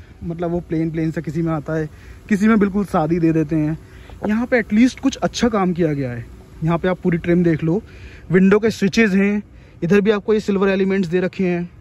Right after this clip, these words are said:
Silver handle दे रखा है। और भाई ये old school types कह सकते हो आप इसको। ये चीज़ें छोटी मोटी तो यार नज़रअंदाज करी जा सकती हैं। चार speakers हैं इसके अंदर, इस variant के अंदर।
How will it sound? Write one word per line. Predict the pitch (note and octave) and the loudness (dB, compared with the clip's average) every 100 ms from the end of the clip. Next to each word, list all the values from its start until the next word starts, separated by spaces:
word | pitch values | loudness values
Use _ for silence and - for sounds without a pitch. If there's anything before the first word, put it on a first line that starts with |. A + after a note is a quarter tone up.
| - - | -20 -8
Silver | - G3 G#3+ G3 | -2 0 0 0
handle | E3+ F#3 G#3+ | 0 2 2
दे | F#3+ | 2
रखा | F3+ - F3+ | -2 -2 -2
है। | F3 G3+ - - - - - | -2 -4 -14 -20 -20 -16 -4
और | E3 | -2
भाई | E3 E3 | 0 0
ये | E3 F#3 - - - - - - E3 | 0 -2 -6 -16 -20 -20 -20 -10 0
old | E3 E3+ | 0 0
school | - F3+ B3 - - - | -2 0 0 -4 -12 -6
types | D#3 D3+ - - | -4 -4 -6 -8
कह | E3+ E3 | -4 -4
सकते | E3+ - E3+ | -4 -4 -2
हो | D#3+ | 0
आप | D#3+ | -2
इसको। | D3+ - G#3 - - - - G#3+ | -6 -8 -10 -10 -18 -20 -8 -4
ये | B3 | 0
चीज़ें | B3 B3 | 0 0
छोटी | G3+ G3 | 0 0
मोटी | G3 F#3 | 0 -2
तो | F#3 | -2
यार | F#3 | 0
नज़रअंदाज | F3+ E3 E3+ E3 F3 | 0 0 0 0 -2
करी | E3+ E3 | -2 -2
जा | E3 D#3 | 0 0
सकती | - - G3 E3+ | -2 -6 0 2
हैं। | A3 - - - - - - | 0 -4 -16 -16 -16 -20 -10
चार | - G#3 G#3+ A3 | -2 2 2 -2
speakers | - G3+ F3+ G#3+ F3+ | -2 -2 2 2 2
हैं | G3 | 0
इसके | A3+ G3+ | -2 0
अंदर, | E3+ D3 B2 - - | 0 0 -4 -10 -8
इस | G3 F3+ | -4 -2
variant | F3 D#3+ D3+ | -2 0 -4
के | D#3 | -4
अंदर। | C#3 C3+ B2 | -4 -6 -8